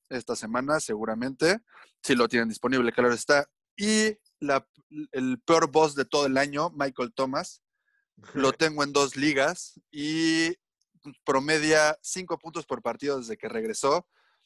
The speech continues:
Speaker 1: Lamentablemente no tiene a Brees, a su mejor amigo, tiene a Hill, que es un quarterback muy, muy potente, con grandes capacidades, pero claramente no es su target uno.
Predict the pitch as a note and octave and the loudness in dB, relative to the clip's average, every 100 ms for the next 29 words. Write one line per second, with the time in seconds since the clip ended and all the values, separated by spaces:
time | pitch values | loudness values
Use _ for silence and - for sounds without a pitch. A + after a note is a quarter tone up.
0 | _ _ _ _ _ _ _ _ _ C#3 | _ _ _ _ _ _ _ _ _ 0
1 | C3+ C3+ C3+ D3 C#3+ C#3+ C3+ C#3+ C3+ C3 | 2 2 4 4 4 0 0 0 0 -2
2 | C3+ B2+ A#2 A2 C#3+ D#3+ - - A2+ A#2+ | -2 0 0 2 0 0 -4 -12 -12 -8
3 | A2+ G#2+ C#3 C3+ D3+ C#3+ C#3+ D#3+ - C3+ | -8 -4 -2 -2 -4 -4 -2 -2 -4 -10
4 | B2 A#2+ A#2+ A#2+ - F3+ E3+ F3+ _ _ | -8 -8 -8 -10 -6 0 0 0 _ _
5 | _ _ _ - C3+ D3+ D3 C#3+ C#3 C#3+ | _ _ _ 0 0 0 -2 0 2 2
6 | C#3 _ D3+ C#3+ D3 D3 C#3+ C#3 B2+ A#2 | 0 _ -16 -10 -6 -6 -6 -8 -10 -12
7 | _ _ _ _ - C#3+ D#3+ - C#3+ C#3 | _ _ _ _ -10 -2 -2 2 -2 0
8 | E3 E3 D3+ E3 C#3 B2+ C#3+ D#3 D3+ - | -2 -2 -2 -4 -2 -2 -2 -4 -6 -6
9 | - A#2 - B2+ D3+ D#3 E3+ - A2 - | -6 -8 -4 2 2 2 -2 -2 -4 0
10 | C3+ C#3+ C3+ C3+ C#3 B2+ C3 - A#2+ B2+ | 0 0 -2 -4 -4 -4 -4 -6 -4 -2
11 | B2 A#2 A2+ A2 G#2+ | 0 -2 -4 -12 -14